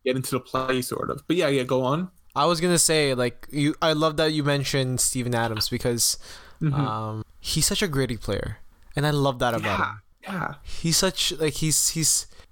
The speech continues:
Speaker 2: he's very, m-, he's very, he's ve-, he's such a pure center or a
Speaker 1: Mm-hmm.
Speaker 2: pure power forward, whatever. He's a pure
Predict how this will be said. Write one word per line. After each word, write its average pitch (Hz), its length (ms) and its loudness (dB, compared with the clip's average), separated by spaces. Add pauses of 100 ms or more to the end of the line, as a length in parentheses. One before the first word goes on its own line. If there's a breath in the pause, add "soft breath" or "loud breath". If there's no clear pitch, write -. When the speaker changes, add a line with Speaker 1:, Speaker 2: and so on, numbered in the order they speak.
Speaker 2:
he's 147 220 -2
very, 175 400 2
m-, 160 320 -2 (280)
he's 156 440 -2
very, 156 480 0 (180)
he's 151 300 0
ve-, 147 160 -4
he's 160 180 0
such 185 160 2
a 175 60 0
pure 127 320 0
center 107 480 -2 (400 soft breath)
or 151 120 4
a 151 40 4
Speaker 1:
Mm-hmm. 147 80 -4
Speaker 2:
pure 160 240 0
power 147 240 2
forward, 123 320 0
whatever. 131 500 2
He's - 240 2
a 147 40 -2
pure 151 600 2